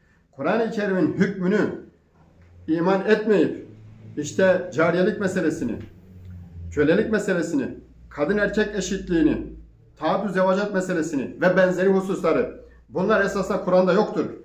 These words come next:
Kabir meselesi, bunlar sanki yeni şeylermiş gibi, yeni keşfedilmiş insanlara sunmak kesinlikle ve kesinlikle doğru değildir. Bunların üzerinde konuşan bir kimse ya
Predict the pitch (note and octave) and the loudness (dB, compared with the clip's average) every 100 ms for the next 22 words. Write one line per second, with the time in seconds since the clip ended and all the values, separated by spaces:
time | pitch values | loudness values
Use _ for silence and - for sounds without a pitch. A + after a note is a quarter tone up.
0 | - - D#3 G3 G#3 G3 G3 E3 D#3+ A#2+ | -20 -8 0 2 2 0 0 0 0 -4
1 | - - _ A#2 E3+ G#3 G3+ F#3 G#3+ - | -6 -16 _ -4 0 0 0 0 0 0
2 | F#3 - - - C3 G#3 - G#3 F#3 F3+ | 0 -2 -4 0 2 4 4 4 4 2
3 | D#3+ E3 D3 G#2+ - C3 G#3 A3+ G#3 G3 | 0 -2 0 -2 -4 2 2 4 0 2
4 | F#3+ E3+ D#3 - - - _ E3 E3+ F3 | -2 0 -2 -4 -14 -20 _ -6 -4 -2
5 | F3+ F#3+ F#3 - E3 F#3 A#3 - - - | 0 2 2 0 -2 2 0 0 -10 -18
6 | _ - C#3 D#3 F#3 F3 E3 D#3 D3+ D3+ | _ -12 -6 -2 -2 0 -2 -2 -4 -4
7 | D#3 C3+ C#3 C#3+ B2 A#2 G3+ A3 A#3+ A#3 | -2 -2 -2 -2 -2 2 2 4 0 -2
8 | - - _ _ A#2 C3 E3+ E3+ G3 B3 | -10 -20 _ _ -10 -4 -2 2 4 4
9 | B3 - F#3+ G3+ F#3+ F3+ - G3+ G3 G3 | 2 0 0 2 2 2 0 -2 -2 -4
10 | G3+ - A3 - G3+ G#3+ G#3+ - _ _ | -4 0 0 2 0 0 -4 -14 _ _
11 | _ A#2 G3+ G#3 F3+ - | _ 0 2 4 0 -6